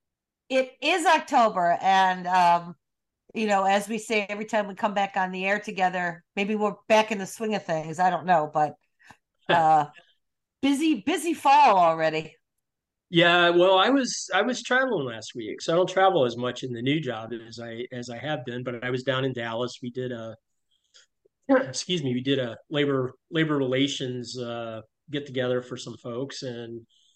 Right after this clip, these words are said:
Speaker 2: had about thirty people in a room talking about what's going on with the N L R B, which is, we won't get into all that, but it's super crazy.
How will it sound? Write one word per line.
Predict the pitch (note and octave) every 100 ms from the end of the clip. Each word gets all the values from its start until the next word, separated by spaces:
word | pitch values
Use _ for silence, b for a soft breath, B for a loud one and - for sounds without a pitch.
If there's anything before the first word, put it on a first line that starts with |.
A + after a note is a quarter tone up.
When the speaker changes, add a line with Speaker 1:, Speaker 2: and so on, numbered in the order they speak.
| _
Speaker 2:
had | C#3 C3+
about | B2+ B2+
thirty | C3 B2 A#2+
people | C3+ B2+ A#2+
in | A2+
a |
room | A2+ A#2+ B2
talking | A#2 A2 B2
about | A#2 G#2+
what's | A2+ -
going | A#2+ A2+
on | A2+
with | A2+
the | A#2+
N | A2
L | A2
R | G#2+
B, | G#2+ A#2
which | A2+ G#2+ F#2
is, | F2+ - -
we | C3
won't | A#2 G#2+
get | A2
into | A2 G#2+
all | G#2+ -
that, | D3+ A3+ - -
but | C#3
it's | C#3+ -
super | C3+ A2+ -
crazy. | E3+ G#3+ G#3 G#3